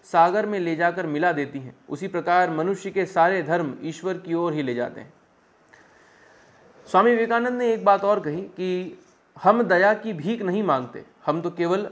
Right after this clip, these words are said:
न्याय चाहते हैं। ब्रिटिश नागरिक के समान अधिकारों का जिक्र नहीं करते, हम स्वशासन चाहते हैं।" दादा भाई नौरोजी ने कहा था, "वह समय आ गया है जब हमारे सम्मान के चिन्ह के साथ ही मौजूद अपमान के कारण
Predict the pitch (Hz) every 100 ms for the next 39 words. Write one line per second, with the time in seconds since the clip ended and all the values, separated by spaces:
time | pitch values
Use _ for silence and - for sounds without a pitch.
0 | 131 135 156 156 135 135 127 123 127 -
1 | _ _ - _ - 151 202 233 185 165
2 | 170 220 - 220 220 208 170 170 214 -
3 | 151 156 156 175 202 202 170 151 196 185
4 | 196 185 139 - - - 175 196 - 156
5 | 147 147 143 151 127 127 117 120 - _
6 | _ - _ _ _ _ _ _ _ _
7 | _ 139 139 156 202 190 190 165 151 160
8 | 180 175 143 143 160 135 127 _ _ -
9 | 156 175 170 175 156 180 170 160 151 190
10 | - 139 196 202 190 190 190 156 151 165
11 | 185 175 156 - 190 180 165 147 160 170
12 | 147 104 _ _ _ - 147 170 185 226
13 | - 147 143 165 190 190 170 147 143 147